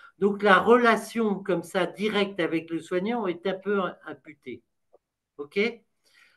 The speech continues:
Alors, dans le livre, il y a un exemple là-dessus. C'est-à-dire, moi, j'ai une thé-, enfin, je,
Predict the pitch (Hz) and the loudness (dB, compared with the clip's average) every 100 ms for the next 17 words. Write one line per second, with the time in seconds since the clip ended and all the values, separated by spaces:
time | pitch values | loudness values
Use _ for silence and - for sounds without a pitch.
0 | _ _ 190 190 131 - 131 202 226 262 | _ _ 4 6 4 -2 0 2 2 2
1 | 269 196 208 202 208 208 175 214 196 - | 2 2 4 4 2 0 -2 -2 -2 -8
2 | - 135 143 143 - 131 113 _ _ _ | -18 -10 -10 -10 -16 -18 -18 _ _ _
3 | _ _ _ 185 202 214 208 196 151 160 | _ _ _ -2 4 4 6 2 2 2
4 | 190 160 - 170 170 180 170 139 151 135 | 4 4 2 -2 0 0 0 -2 -2 -2
5 | 123 | -4